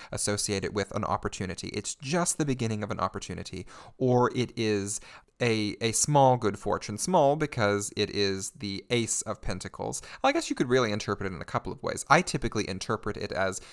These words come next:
small because we are talking about the ace here, not a card that is higher up,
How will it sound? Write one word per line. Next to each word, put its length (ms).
small 520
because 580
we 140
are 60
talking 300
about 180
the 140
ace 240
here, 360
not 240
a 60
card 360
that 80
is 100
higher 360
up, 260